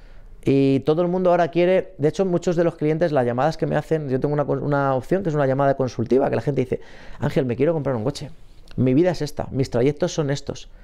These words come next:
¿Qué coche me compro?". Claro, a veces es muy complicado asesorarles porque me dicen, "¿Y si el año que viene cambia la normativa?". Digo, "Es que estamos en una tesitura en la que puede cambiar el año que viene. ¿Y si ahora prohíben?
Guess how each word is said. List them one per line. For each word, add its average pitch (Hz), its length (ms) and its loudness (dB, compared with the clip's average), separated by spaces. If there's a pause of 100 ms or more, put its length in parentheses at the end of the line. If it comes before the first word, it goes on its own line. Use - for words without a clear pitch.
(140)
¿Qué 143 120 0
coche 156 220 0
me 120 80 0
compro?". 139 360 -2 (460)
Claro, 180 200 2
a - 20 -4
veces 202 420 -4
es 139 120 -2
muy 165 120 2
complicado 151 680 2
asesorarles 135 640 0
porque 117 420 -2 (440)
me 127 60 2
dicen, 117 300 0
"¿Y 147 120 2
si 123 160 0
el 110 80 4
año 156 180 2
que 180 120 2
viene 180 200 2
cambia 165 300 0
la 160 120 2
normativa?". 160 560 0 (180)
Digo, 113 160 -6
"Es - 100 -8
que - 80 -2
estamos 170 320 -2
en 117 100 0
una 151 140 0
tesitura 160 380 0
en 185 40 4
la 143 80 2
que 117 100 -4
puede 143 200 2
cambiar 143 240 0
el 139 60 0
año 147 120 0
que 120 60 0
viene. 147 240 0 (840)
¿Y 151 120 4
si - 160 2
ahora 170 160 4
prohíben? 190 460 2